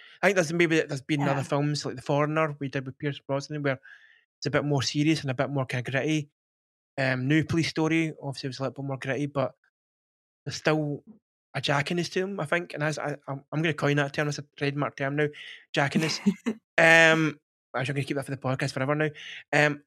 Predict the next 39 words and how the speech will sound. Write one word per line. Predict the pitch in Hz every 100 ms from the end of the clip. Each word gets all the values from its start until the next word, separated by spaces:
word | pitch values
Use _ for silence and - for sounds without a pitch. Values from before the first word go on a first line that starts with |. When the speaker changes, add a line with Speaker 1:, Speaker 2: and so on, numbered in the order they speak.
| -
Speaker 1:
I | 165
just | 226
think | 254 233
he | 202
just, | 180 - _ - _
like | 160 151
you |
say, | - 147 160 147 - _ _ -
he, | - _ _ _ _ _ _ -
he |
can | 147 160
be | 156
funny | - 170 180 165
and | 151
he |
can | 143 143
be | 143 143 139 139 _ _ _ _ _ _ _ _ _
very | - 139 147
hard. | 135 139 151 156
And | 147
there's, | 139
there's | 151 160 165 147
moments | 160 170 180 170
in | 151
this | 147 139 -
where | 147 143 135 131 _ _ _ _ _ _ _ _ _ _
he's | 131
getting | 147 131
p-, | _ - -
a |
cake | - 160 147
in | 160
his | 143
face | 160 156 -
multiple | 147 143
times. | 143 143 147 147 143 214
Speaker 2:
Yes. | 202 196 170 175 - - _ -
Speaker 1:
And | 147
there's, | 147 143